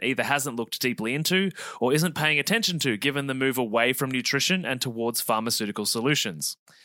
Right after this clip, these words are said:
If you've not yet listened to part one of this conversation, then I recommend you bounce back to episode three hundred and one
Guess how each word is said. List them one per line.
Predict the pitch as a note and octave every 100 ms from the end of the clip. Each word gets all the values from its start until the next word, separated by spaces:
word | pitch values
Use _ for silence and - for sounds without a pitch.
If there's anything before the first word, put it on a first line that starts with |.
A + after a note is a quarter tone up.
| - - -
If | -
you've | F#3+ D3+
not | F#3+ G3
yet | F3
listened | F3 D3+ D#3
to |
part | C#3+ D3 C3 B2
one | C#3
of | C#3
this | C3+
conversation, | - C#3 C3 C3 C3 D3
then | C3+
I | B2
recommend | B2 D#3 E3+ C#3+ C#3
you | B2+
bounce | B2+ B2 A2
back | - A#2+ C#3 -
to | - D3
episode | B2+ C#3 C#3+ B2
three | - C3 B2+
hundred | B2 A#2 G2+
and | G#2
one | A#2 C3+